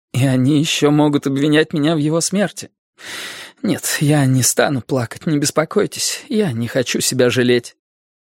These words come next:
«Почему вы уехали от Делы-стрит?» —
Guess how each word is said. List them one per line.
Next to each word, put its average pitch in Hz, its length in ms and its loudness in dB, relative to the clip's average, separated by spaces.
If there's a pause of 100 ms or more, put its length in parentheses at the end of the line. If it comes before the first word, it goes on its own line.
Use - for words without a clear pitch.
(800)
«Почему 127 600 0
вы 139 140 4
уехали 131 520 2
от 123 200 0
Делы-стрит?» — 131 840 0